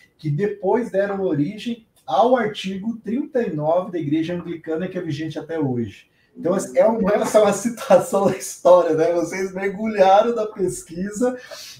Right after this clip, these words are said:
porque às vezes a pessoa perde, ela tá lendo, ela passou aquele artigo, tá, o que que tem, tem nada a ver. Não, isso é história, faz parte da Angli-, Igreja Anglicana até hoje, foi dada origem lá no ano mil quinhentos e cinquenta e três, né?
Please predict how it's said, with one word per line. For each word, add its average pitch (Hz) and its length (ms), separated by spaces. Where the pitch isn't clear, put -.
porque 180 180
às 220 160
vezes 220 160
a 240 80
pessoa 226 400
perde, 214 320
ela 180 140
tá 196 180
lendo, 208 340
ela 233 220
passou 240 380
aquele 214 240
artigo, 254 580
tá, - 300
o - 40
que - 120
que - 100
tem, 196 180
tem 185 120
nada 220 220
a - 20
ver. 175 280
Não, 165 560
isso 160 280
é 196 60
história, 185 760
faz 160 180
parte 160 200
da 165 120
Angli-, 147 240
Igreja 151 340
Anglicana 156 340
até 196 240
hoje, 175 420
foi 170 140
dada 175 180
origem 180 420
lá 185 300
no 208 80
ano 196 180
mil 185 180
quinhentos 175 260
e - 40
cinquenta 180 360
e 185 60
três, 127 420
né? 123 160